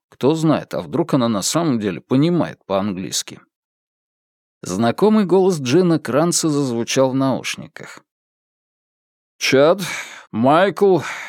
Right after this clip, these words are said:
я на отдельном канале связи, так что можем говорить более или менее в частном порядке.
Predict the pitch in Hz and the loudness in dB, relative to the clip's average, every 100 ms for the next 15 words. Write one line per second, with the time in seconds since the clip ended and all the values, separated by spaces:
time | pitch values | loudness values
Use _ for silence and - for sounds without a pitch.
0 | - - 92 170 220 220 180 214 214 180 | -18 -10 0 0 2 0 2 2 2 2
1 | 180 180 185 175 - 165 180 101 92 - | 2 2 2 2 0 2 2 2 -4 -4
2 | 143 - 151 156 180 170 147 156 170 151 | -4 0 0 2 2 2 4 4 4 2
3 | 131 180 185 160 143 151 170 160 - 151 | 2 2 2 4 4 2 2 0 0 0
4 | 147 - 131 120 143 120 80 - | 2 2 0 2 0 0 -4 -12